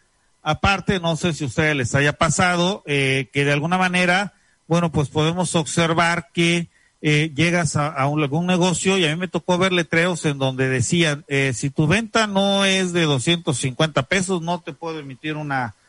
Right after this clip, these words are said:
una nota de venta. O no te voy a dar un comprobante porque tu ven-, con las ventas menores a doscientos cincuenta pesos", ¿no? A ver, yo creo que no va por ahí.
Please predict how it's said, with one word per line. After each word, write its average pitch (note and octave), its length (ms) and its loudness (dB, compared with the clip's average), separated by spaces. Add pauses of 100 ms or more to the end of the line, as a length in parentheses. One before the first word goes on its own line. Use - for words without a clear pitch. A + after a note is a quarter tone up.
(240)
una D#3 240 0
nota D3 320 -2
de B2 100 0
venta. A2 380 -6 (840)
O D3 120 2
no G3 100 2
te G3+ 80 2
voy G3 120 2
a G3 40 2
dar G3 140 2
un G3 100 -4
comprobante F3+ 640 0
porque D3+ 380 -2
tu D3+ 180 -2
ven-, F3+ 240 0 (120)
con D3 200 2
las C#3 160 0
ventas F3 560 0
menores E3 720 0
a B2+ 100 -2
doscientos C#3 480 -2
cincuenta C3 440 -4
pesos", A2 340 -4
¿no? C#3 240 0 (760)
A A2 100 -8
ver, G#2+ 140 -6
yo C#3 120 -4
creo E3+ 140 -8
que E3+ 100 0
no D#3+ 140 0
va E3 160 -4
por E3+ 140 0
ahí. E3 320 0